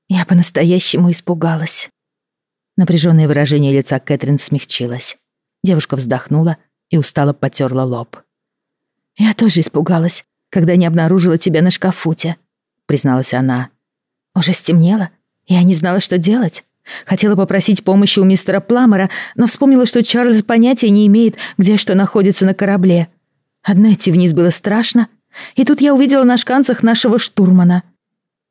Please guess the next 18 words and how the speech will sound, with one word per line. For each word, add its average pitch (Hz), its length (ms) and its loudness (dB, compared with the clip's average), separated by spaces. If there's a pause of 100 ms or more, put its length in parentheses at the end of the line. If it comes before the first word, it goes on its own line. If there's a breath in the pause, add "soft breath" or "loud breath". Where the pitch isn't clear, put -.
(140)
Кейт - 220 -2
усмехнулась. 127 720 -4 (600)
«Мариэн, 240 540 4 (360 loud breath)
ты 233 120 2
определенно 226 580 2
имеешь 302 280 2
успех 302 400 0
у 214 40 2
мужчин. 208 520 2 (360 loud breath)
Он 247 120 2
с - 80 -4
такой 240 260 2
радостью 240 400 0
согласился 214 580 0
отправиться 226 460 0
на 214 80 2
твои 214 220 0
поиски, 240 520 0